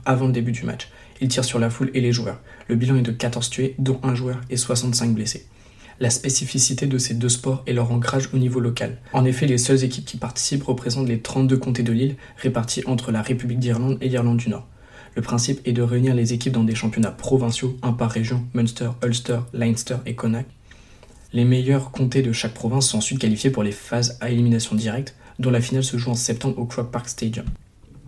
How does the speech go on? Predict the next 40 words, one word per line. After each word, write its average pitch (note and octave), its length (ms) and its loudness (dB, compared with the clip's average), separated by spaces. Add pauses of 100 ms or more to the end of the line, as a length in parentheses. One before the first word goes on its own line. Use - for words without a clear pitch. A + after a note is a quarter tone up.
(180)
Dans A#2+ 120 0
les A#2+ 120 4
faits, C3 160 4
c'est C3 100 0
un G#2+ 60 0
peu A2 120 -4
plus A2+ 120 -4
compliqué, A2+ 320 -2
parce A#2+ 140 2
qu'au A#2+ 280 -2
fil A#2+ 160 -2
des A#2+ 80 4
décennies, A#2 340 4
la A#2 140 2
G - 220 -4
A B2+ 440 -2
A - 20 -2
a A#2 40 2
instauré A#2+ 320 2
des A#2 120 2
divisions B2+ 520 0
avec A2+ 240 -2
un A2 60 -2
système A#2+ 260 0
de A2+ 80 2
promotion-relégation, A#2+ 1160 0 (480)
sauf - 240 2
dans C3 120 4
le A2+ 40 4
championnat A#2+ 360 0
masculin A#2 400 2
de A#2 100 2
football A#2+ 400 -2
gaélique, A2 400 -2
même A#2 160 2
s'il B2 160 2
y A#2+ 40 4
a A2 140 2
des A2+ 200 0
avantages A#2 500 -2